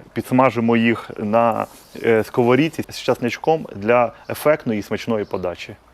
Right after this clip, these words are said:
З самого початку зробимо заправку для нашого салату. Беремо оливкову олію, я її вже залив в таку невеличку скляну мисочку.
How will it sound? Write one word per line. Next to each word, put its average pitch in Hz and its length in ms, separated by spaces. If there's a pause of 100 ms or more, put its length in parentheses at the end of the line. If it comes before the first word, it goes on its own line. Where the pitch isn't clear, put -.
(220)
З - 60
самого 135 300
початку - 480
зробимо 120 400
заправку 123 440
для 104 140
нашого 104 360
салату. 95 500
Беремо 123 640
оливкову 120 520
олію, 101 440 (100)
я 117 200
її 110 160
вже 104 160
залив 113 280
в - 40
таку 107 400
невеличку 110 560
скляну 110 300
мисочку. 101 640